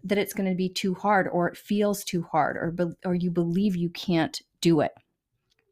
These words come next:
So it was very interesting. And, and that time on the mountain really left me with thinking, is you know, as a more conscious parent now,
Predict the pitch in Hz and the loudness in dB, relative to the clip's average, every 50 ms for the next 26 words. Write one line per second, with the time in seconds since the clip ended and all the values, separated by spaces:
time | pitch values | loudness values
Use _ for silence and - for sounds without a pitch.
0 | _ _ _ - - - - _ - - - 190 151 - - - - - - - | _ _ _ -18 -16 -16 -16 _ -8 0 0 0 0 0 -4 -10 -18 -20 -20 -16
1 | - - 247 226 226 233 294 349 403 392 - 208 202 202 196 - - 175 165 170 | -2 0 0 2 2 2 4 4 2 2 0 -2 -2 -2 -4 -2 -2 -2 -2 -2
2 | - - 175 180 180 - - 170 180 190 214 233 302 349 - - - 269 262 247 | 0 0 0 0 0 0 0 2 2 2 2 2 0 -2 -4 -4 0 2 4 4
3 | 220 202 185 170 165 165 165 170 165 175 196 226 254 269 254 196 170 165 170 - | 4 2 2 0 0 0 0 0 0 -2 0 2 4 4 4 4 2 2 0 -2
4 | - 175 175 165 160 170 - - 202 202 190 - 175 160 160 165 170 - - - | -2 -2 -2 -2 -4 -6 -6 -6 -6 -6 -4 -4 -4 -4 -4 -4 -6 -10 -14 -20
5 | - - - - _ _ - 202 190 185 185 185 180 175 185 - - - _ _ | -20 -20 -20 -20 _ _ 2 4 4 6 6 4 4 2 -2 -8 -12 -16 _ _
6 | _ _ - - - _ 185 202 202 196 190 185 185 180 - - _ _ _ _ | _ _ -20 -20 -16 _ -8 -4 -2 0 0 0 0 0 -2 -6 _ _ _ _
7 | _ _ _ _ _ _ _ _ _ _ _ _ _ _ 208 202 202 202 214 214 | _ _ _ _ _ _ _ _ _ _ _ _ _ _ -2 -2 0 -2 -2 -2
8 | 226 233 233 - - - 254 262 269 269 277 262 262 - - - - 190 180 170 | -2 -4 -4 -8 -6 -2 0 0 0 0 -2 -4 -6 -8 -12 -10 -8 -6 -4 -4
9 | 160 - - 151 147 139 131 - - 165 | -4 -4 -4 -4 -6 -6 -8 -8 -10 -12